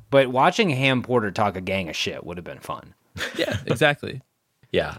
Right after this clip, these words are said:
Speaker 3: I, I just wanna, I wanna watch a bunch of kids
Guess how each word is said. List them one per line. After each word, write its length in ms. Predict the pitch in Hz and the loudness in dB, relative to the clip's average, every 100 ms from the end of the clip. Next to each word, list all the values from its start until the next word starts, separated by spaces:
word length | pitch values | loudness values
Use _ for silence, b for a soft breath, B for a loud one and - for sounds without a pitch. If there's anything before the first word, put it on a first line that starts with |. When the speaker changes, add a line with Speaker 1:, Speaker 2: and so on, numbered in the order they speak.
| - | 2
Speaker 3:
I, 540 | 110 120 113 123 113 - _ _ _ _ _ _ - | 4 6 4 4 0 -6 _ _ _ _ _ _ -2
I 140 | 113 | 0
just 260 | 120 120 - | 2 0 4
wanna, 460 | 131 127 120 107 92 | 4 6 4 4 4
I 60 | |
wanna 200 | 117 113 | 4 6
watch 280 | 107 98 98 | 6 4 2
a 40 | 101 | 2
bunch 260 | 95 92 | 4 4
of 140 | 90 - | 2 0
kids 600 | - 87 87 - - | 4 4 4 0 -2